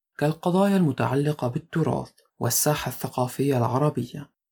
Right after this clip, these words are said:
ومحاولة عدم الاكتفاء بالتحليل المنطقي للغة لفهم التراث، بل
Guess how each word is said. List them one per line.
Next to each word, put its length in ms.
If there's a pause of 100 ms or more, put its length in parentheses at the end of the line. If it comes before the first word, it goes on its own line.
(360)
ومحاولة 720
عدم 380
الاكتفاء 800
بالتحليل 640
المنطقي 680
للغة 640
لفهم 320
التراث، 680 (180)
بل 340